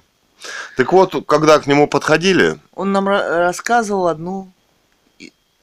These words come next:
Speaker 2: и-, э, штуку, такую историю. Он говорил, что когда подходили, он говорил:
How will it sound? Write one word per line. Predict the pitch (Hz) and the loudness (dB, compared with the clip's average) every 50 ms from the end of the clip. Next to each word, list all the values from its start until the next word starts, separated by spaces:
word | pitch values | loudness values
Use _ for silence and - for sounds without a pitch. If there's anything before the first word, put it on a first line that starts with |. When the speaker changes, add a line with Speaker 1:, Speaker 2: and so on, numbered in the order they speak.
| _ _ _ | _ _ _
Speaker 2:
и-, | - 208 - - | -18 -18 -14 -10
э, | 139 170 170 170 165 165 | -8 -6 -4 -4 -4 -4
штуку, | 160 - _ - 220 - - 120 | -6 -10 _ -14 -14 -14 -14 -18
такую | - 135 _ 139 139 147 | -18 -18 _ -14 -16 -16
историю. | - _ - 180 151 127 123 113 - _ _ _ _ | -16 _ -8 -8 -8 -8 -8 -14 -18 _ _ _ _
Он | - 170 185 | -14 -14 -8
говорил, | 175 190 180 165 147 139 | -4 -4 -2 -2 -2 -4
что | 139 - - 170 170 _ _ _ _ _ | -6 -10 -16 -16 -18 _ _ _ _ _
когда | - 202 196 190 175 196 170 | -4 -4 -4 -2 0 -2 -2
подходили, | - - 156 - - 170 160 160 180 233 269 285 262 | 0 -4 -12 -8 -4 -6 -6 -4 -2 -4 -2 -2 -4
он | - 185 170 160 | -4 -6 -6 -2
говорил: | 156 165 160 156 156 156 165 180 190 208 220 | -2 -2 0 0 0 0 0 0 0 0 -2